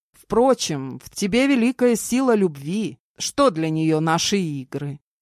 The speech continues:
Увы, но вряд ли ты со мной задержишься.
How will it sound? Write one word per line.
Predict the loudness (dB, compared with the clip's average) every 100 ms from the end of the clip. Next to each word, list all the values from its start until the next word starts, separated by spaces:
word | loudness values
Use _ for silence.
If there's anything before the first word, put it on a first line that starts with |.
| -2
Увы, | 0 2 2 4 4
но | 2 2 2
вряд | 0 0 2 2 -2
ли | -8
ты | -8
со | -4 -2
мной | 0 0 0
задержишься. | 0 0 -2 -4 -8 -16 -16 -16 -16 -18